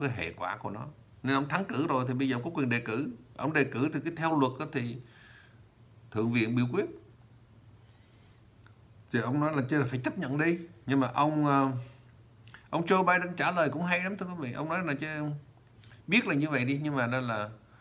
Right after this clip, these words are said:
hãy để cho người Mỹ có cái tiếng nói, hãy đợi qua cái cuộc bầu cử này đi.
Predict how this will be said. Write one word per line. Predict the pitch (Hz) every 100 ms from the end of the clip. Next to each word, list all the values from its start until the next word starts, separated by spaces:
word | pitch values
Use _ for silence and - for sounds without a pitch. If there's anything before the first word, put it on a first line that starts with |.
| - - - - - - - - -
hãy | - - 131
để | 147 120 156
cho | 156
người | 143 123 110 101
Mỹ | 98 98 127 151 -
có | 139 156 165 -
cái | 156 160 156 151 143 139 - - -
tiếng | - 165
nói, | 165 160 196
hãy | 147
đợi | 143 131 98 -
qua | - 131 127
cái | 143
cuộc | 120 98 -
bầu | 107 92
cử | 95 127
này | 127
đi. | 139